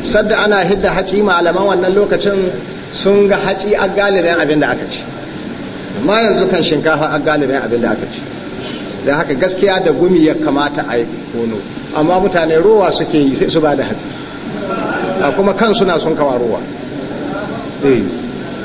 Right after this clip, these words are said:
Kuma ya an ka dibi abinda an manuha, dama abinda an manuha ga zakka konuha. Son aka yi komi talaucin mutum ran sallah shi ci abinci.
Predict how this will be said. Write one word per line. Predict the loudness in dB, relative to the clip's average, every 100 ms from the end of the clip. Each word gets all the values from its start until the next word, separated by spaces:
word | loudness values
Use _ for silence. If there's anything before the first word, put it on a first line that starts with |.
| -10 -8 -8 -2
Kuma | 2 2
ya | 2 2
an | 2
ka | 2
dibi | 2 0
abinda | 0 2 4 4 0
an | 0
manuha, | 0 2 2
dama | 2 2 2 2
abinda | 2 2 2
an |
manuha | 2 2 2 0
ga | 2
zakka | 0 0 -2
konuha. | 2 4 4 4 0 -4 -12 -12 -12 -4
Son | 2 2
aka | 2 0 0
yi |
komi | 2 4 6 6 4
talaucin | 4 4 4 2 0
mutum | 0 2 4
ran | 2
sallah | 2 2 4 2
shi | 0 -4
ci | -4
abinci. | -2 0 2 0 -2